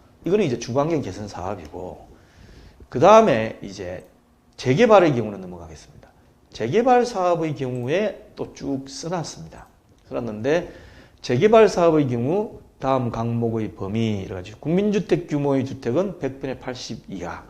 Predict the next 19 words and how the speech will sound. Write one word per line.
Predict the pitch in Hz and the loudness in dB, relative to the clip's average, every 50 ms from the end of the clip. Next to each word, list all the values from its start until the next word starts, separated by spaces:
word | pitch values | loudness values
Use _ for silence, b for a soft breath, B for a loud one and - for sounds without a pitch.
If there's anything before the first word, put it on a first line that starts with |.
| - - - | -20 -20 -20
그러니까 | - - - - - - 120 113 | -20 -20 -20 -18 -12 -12 -8 -4
재개발은 | - 123 127 151 147 135 117 98 - | -2 0 2 2 2 2 0 -2 -8
적게 | - - 165 - - - 214 196 | -6 -6 -6 -6 -2 0 0 0
지으라는 | 151 151 143 120 107 95 90 | 0 0 -2 -4 -4 -6 -12
얘기죠. | 85 78 - 76 76 | -14 -16 -16 -16 -16
작게, | - - 101 - - - 113 90 - B B B B B B B B B B - | -12 -14 -14 -12 -8 -8 -8 -8 -8 B B B B B B B B B B -20
작게, | - - - - - - 58 53 58 67 92 | -16 -16 -16 -18 -16 -16 -16 -16 -14 -10 -6
면적을 | 107 113 123 127 139 131 123 | -4 -2 2 4 4 4 4
작게. | - 98 92 - - - 87 82 - b b b b b b b b b b b _ | 0 -2 -8 -12 -12 -16 -16 -18 -18 b b b b b b b b b b b _
그 | - 135 | -4 2
다음에 | 127 139 131 120 | 4 4 4 4
임대주택을 | - 151 147 151 165 180 185 254 285 277 262 196 180 - 185 185 196 202 202 - - - - | 2 0 0 0 2 2 4 4 4 4 2 0 0 2 4 6 6 6 6 4 -4 -6 -6
어떻게 | 107 - - - - 101 | -6 -8 -8 -12 -12 -10
지으라라고 | - - - 104 92 92 85 85 82 82 82 85 - - - 104 104 98 104 | -10 -8 -10 -8 -10 -8 -10 -10 -12 -14 -14 -16 -18 -16 -14 -14 -12 -12 -12
돼 | 87 87 | -12 -14
있습니다. | 80 85 - - - - - - - B B B B B B | -16 -16 -18 -20 -20 -20 -20 -20 -20 B B B B B B
그러니까, | - 165 165 - 147 | -8 -4 2 4 4
아, | 139 | 4
재개발도 | 135 147 143 156 170 160 160 156 160 151 165 220 285 359 - - - - - - | 6 4 4 4 6 6 6 6 6 8 10 8 8 8 6 -4 -10 -14 -18 -20